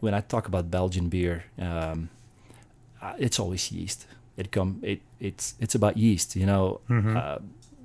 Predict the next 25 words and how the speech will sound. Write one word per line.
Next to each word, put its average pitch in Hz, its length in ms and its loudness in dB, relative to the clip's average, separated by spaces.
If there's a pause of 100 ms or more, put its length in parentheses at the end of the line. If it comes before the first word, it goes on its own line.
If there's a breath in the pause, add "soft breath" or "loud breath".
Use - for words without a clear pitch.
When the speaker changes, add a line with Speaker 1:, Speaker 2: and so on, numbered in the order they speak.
(120)
Speaker 1:
a 107 80 -2
Belgian 110 420 8
brewer 104 320 10
will 92 140 2
talk 95 200 2
about 82 200 -4
yeast, 90 480 -2 (360 soft breath)
and 92 220 4
then 98 240 6
they 87 120 2
probably 98 360 2
will 90 140 0
talk 92 200 0
about 82 160 -4
the - 60 -4
malt, 107 480 0 (200)
and 101 100 2
then 101 120 4
we'll 90 100 0
talk 90 200 2
about 87 160 -2
the 90 60 -2
water, 90 360 2
and 95 220 0
then, 92 300 2